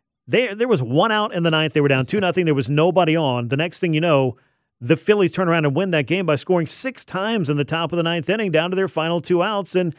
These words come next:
in danger of going down one game to none against the,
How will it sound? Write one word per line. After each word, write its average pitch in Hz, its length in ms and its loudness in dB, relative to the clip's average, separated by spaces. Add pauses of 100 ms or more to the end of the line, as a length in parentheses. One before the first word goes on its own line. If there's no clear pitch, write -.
(160)
in 170 180 -2
danger 143 360 2
of 147 80 0
going 143 260 2
down 143 240 0
one 139 180 0
game 147 260 -2
to 156 100 0
none 180 260 0
against 139 320 -2
the, 143 240 0